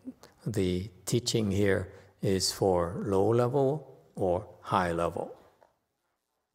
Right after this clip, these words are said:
Three sixty-seven, uh, four differences of speaking, because there is a difference between the speaking confined to a location and the speaking that extends throughout the ten directions.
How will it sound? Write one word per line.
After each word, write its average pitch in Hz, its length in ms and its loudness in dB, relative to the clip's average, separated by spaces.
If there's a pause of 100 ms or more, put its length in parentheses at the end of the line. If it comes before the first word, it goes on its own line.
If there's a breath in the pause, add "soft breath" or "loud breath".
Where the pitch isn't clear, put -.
(600 loud breath)
Three 127 180 4
sixty-seven, 165 800 6 (320)
uh, 98 240 6
four - 720 10
differences 139 540 6
of 139 140 6
speaking, 113 800 2
because 98 400 2
there 117 200 6
is 104 200 2
a 101 60 0
difference 113 440 2
between 98 320 0
the 92 100 2
speaking 117 460 0
confined 104 520 4
to 95 200 4
a - 20 0
location 175 680 4
and - 440 -4
the 92 40 0
speaking 120 400 2
that 101 80 2
extends 104 540 2
throughout 127 460 6
the 113 80 4
ten 85 340 -2
directions. 131 800 4